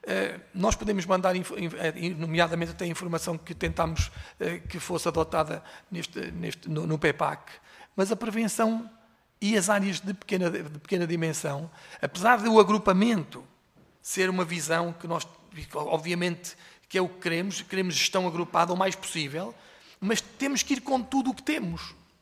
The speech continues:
nesta guerra. É com paus, pedras e, e espingardas, não é só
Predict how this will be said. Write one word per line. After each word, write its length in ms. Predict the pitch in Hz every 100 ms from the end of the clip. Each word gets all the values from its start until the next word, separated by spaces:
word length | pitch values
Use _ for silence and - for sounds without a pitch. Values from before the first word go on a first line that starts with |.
| _
nesta 300 | 262 226 214
guerra. 440 | 202 247 190 170 175 - - _ -
É 100 | 262
com 240 | 214 196
paus, 560 | - 202 208 233 214 - - - -
pedras 540 | 247 233 220 226 - - -
e, 340 | 240 233 254
e 20 | 233
espingardas, 680 | - 226 233 262 180 190 175
não 160 | 208
é 80 | 196
só 520 | - 202 208 208 208